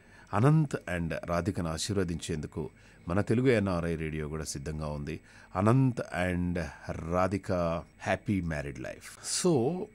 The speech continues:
అనంత్ అంబానీ పెళ్లి, వందల మంది పేదలకు భోజనాలు పెడుతున్నారు. తన కుమారుడు అనంత్ పెళ్లి కోసం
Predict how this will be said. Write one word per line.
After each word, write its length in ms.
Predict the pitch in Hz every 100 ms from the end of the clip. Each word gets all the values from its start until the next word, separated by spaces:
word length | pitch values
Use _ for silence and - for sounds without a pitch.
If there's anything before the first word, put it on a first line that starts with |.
| - - - -
అనంత్ 380 | 90 156 214 185
అంబానీ 400 | 175 127 113 104
పెళ్లి, 440 | 82 92 98 87 101
వందల 420 | 95 95 151 160
మంది 280 | 139 117 107
పేదలకు 460 | 104 123 123 123
భోజనాలు 460 | 95 92 110 117 101
పెడుతున్నారు. 800 | 87 76 85 76 71 73 78 - -
తన 120 | 87
కుమారుడు 580 | 82 92 101 113 107 - - - - - - -
అనంత్ 340 | 87 139 160 131
పెళ్లి 260 | 113 101
కోసం 640 | 104 104 - 107 98 76